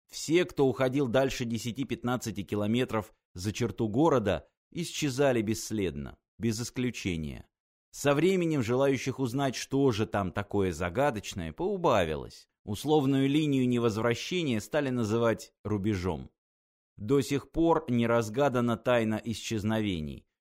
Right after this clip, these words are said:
Кто-то склонен думать, что там и впрямь эвакуационные или карантинные бригады забирают уцелевших жителей.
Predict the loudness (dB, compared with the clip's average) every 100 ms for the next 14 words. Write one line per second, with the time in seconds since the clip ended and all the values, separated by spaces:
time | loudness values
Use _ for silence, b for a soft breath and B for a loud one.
0 | _ _ -4 0 2 0 0 0 2 2
1 | 4 4 4 0 -2 0 0 0 -2 0
2 | 2 2 0 0 -2 0 0 0 0 2
3 | 4 4 2 2 0 0 -2 0 0 2
4 | 0 0 0 2 2 2 0 0 0 0
5 | 0 2 4 4 2 -2 -4 0 0 -2
6 | -2 -6 -4 -6 -6 -12 -14 -16